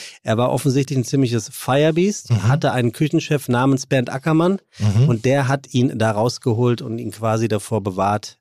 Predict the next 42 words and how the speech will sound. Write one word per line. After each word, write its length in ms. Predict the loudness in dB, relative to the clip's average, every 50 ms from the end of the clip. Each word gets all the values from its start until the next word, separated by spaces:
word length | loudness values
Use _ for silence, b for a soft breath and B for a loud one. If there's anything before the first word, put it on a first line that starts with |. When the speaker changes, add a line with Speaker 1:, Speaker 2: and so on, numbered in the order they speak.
| _
Speaker 2:
Das 160 | -6 -4 -2 0
heißt, 220 | 0 0 0 -2
die 60 | -4
Preisverleihung 640 | -4 -2 -2 -2 0 0 0 0 0 0 0 0 0
war 100 | -2 -2
vorher 320 | -2 -2 0 0 2 2 2
oder 160 | 2 0 0
nachher? 400 | 0 0 -2 -4 -6 -8 -8 -10 _ _ _ _ _ _ _ -6
Speaker 1:
Ich, 360 | -4 -4 -4 -6 -8 -10 -12 -14 -16
ich 100 | -8 -4
Speaker 2:
Frag 180 | 0 2 2 2
Speaker 1:
schätze, 60 | 2
Speaker 2:
mal. 240 | 2 0 -4 -6 -6 _
Speaker 1:
ich 140 | -6 -2
schätze, 280 | -2 -2 -2 -2 -2 -4
es 100 | -2 -2
war 80 | -2 -4
vorher. 320 | -2 -2 0 0 2 2 2
Speaker 2:
Von 80 | 2
wegen, 100 | 0 0
ob 100 | 0 -2
das 180 | -2 -2 -2 0
leeres 300 | -2 0 0 0 -2 -2
Gewäsch 400 | -4 -4 -2 -2 -2 -2 -2 -4
ist 120 | -8 -6
rausgeholt. 460 | -6 -6 -6 -8 -6 -6 -4 -4 -4 -2
Ich 100 | 0 0
habe 140 | 2 2
nicht 100 | 4 4
mehr 140 | 4 2 2
Eindruck, 320 | 0 0 0 0 -2 -2 -2
dass 160 | -2 0 0
er 80 | 0
noch 140 | 0 0 0
mittendrin 400 | 0 -2 -2 -4 -4 -4 -4 -4
ist. 180 | -6 -8 -12 -16 _ _
Speaker 1:
Hast 200 | -2 -2 0 0
du 40 | 0
schon 120 | 2 2
eine 100 | 2 2
Idee? 300 | 2 2 2 0 0 -2 -2
Speaker 2:
Nein. 240 | -4 -4 -4 -4